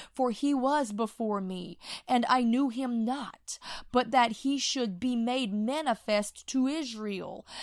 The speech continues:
Therefore am I come baptizing with water.' And John bare record, saying, 'I saw the Spirit descending from heaven like a dove, and it abode upon him,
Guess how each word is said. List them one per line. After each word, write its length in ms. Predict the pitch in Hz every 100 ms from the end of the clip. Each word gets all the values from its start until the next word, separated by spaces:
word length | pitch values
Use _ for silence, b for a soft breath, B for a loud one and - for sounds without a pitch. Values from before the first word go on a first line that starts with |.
| B
Therefore 640 | 196 262 320 - 247 214 214
am 160 | 240 240
I 140 | 226
come 600 | 220 - 311 269 190 190
baptizing 800 | 180 262 - 226 208 214 190 233
with 160 | 240 240
water.' 520 | 247 302 285 202 - - B B
And 220 | 247 240 190
John 380 | 262 247 240
bare 340 | 185 247 277 262
record, 640 | 208 240 285 - 202 185
saying, 720 | - - 269 277 262 185 180 _ _ B B B
'I 160 | 226 226
saw 420 | - - 269 294
the 160 | 247
Spirit 720 | 220 - - 294 302 240 - 202
descending 640 | 220 - - 294 247 220
from 200 | - 214
heaven 480 | 202 - 294 233 208
like 240 | 214 220
a 60 | 196
dove, 600 | 170 226 277 226 - 196 - B B B
and 160 | 240 247
it 140 | 240
abode 640 | 226 190 175 247 311 330 254
upon 460 | 202 - 220 202
him, 540 | 180 190 185 190 208